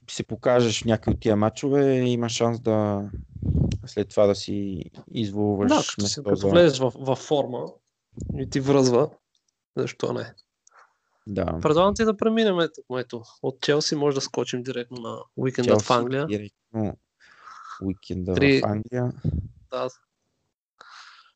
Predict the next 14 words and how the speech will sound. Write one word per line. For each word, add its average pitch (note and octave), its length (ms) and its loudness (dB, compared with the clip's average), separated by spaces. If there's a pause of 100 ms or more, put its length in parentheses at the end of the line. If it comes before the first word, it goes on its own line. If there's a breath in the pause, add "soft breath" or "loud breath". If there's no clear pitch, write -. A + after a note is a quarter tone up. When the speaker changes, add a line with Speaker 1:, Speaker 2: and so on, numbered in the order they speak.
(120)
Speaker 2:
Три D#3+ 180 4
неделни D3 460 2
мача, C3 400 0
които B2+ 400 -10 (600)
привлякоха B2+ 520 -10
внимание, B2 600 -4
които - 300 -10
ако B2 180 -8
някой A#2+ 320 -4
е B2 40 -4
изпуснал, B2+ 640 -4 (340)
особено, A#2 600 -6 (1400 loud breath)
а, B2 960 -2
лондонското B2+ 1040 -4